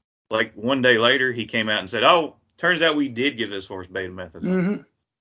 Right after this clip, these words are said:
Speaker 2: Yeah.
Speaker 1: And, you know, and that naira listed that as a reason why they should, uh,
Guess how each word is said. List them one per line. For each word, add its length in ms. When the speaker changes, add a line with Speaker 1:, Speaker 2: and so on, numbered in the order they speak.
Speaker 2:
Yeah. 200
Speaker 1:
And, 280
you 60
know, 120
and 300
that 160
naira 360
listed 280
that 100
as 120
a 80
reason 560
why 280
they 120
should, 240
uh, 280